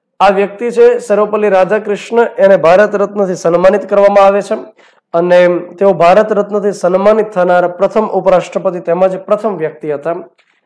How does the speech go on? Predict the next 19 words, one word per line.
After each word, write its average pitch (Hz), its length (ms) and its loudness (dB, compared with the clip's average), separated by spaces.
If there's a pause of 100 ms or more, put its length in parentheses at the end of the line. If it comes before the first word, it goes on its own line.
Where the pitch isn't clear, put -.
(120)
આપણને 202 240 -4
સૌને 226 300 0
ખ્યાલ 185 280 0
છે 170 220 -4
કે 165 420 -4 (100)
જવાહરલાલ 180 460 -2
નહેરુની 175 500 -4
સરકારે 160 460 -4
વર્ષ 170 320 -4
ઓગણીસો 165 360 -8
ચોપનમાં 165 800 -6 (380)
અલગ 185 220 0
અલગ 190 220 -2
ચાર 202 300 2
પ્રકારના 190 320 -2
પુરસ્કાર 165 480 -6
શરૂ 165 260 -8
કર્યા, 185 280 -2 (1000)
જેમાં 165 520 -2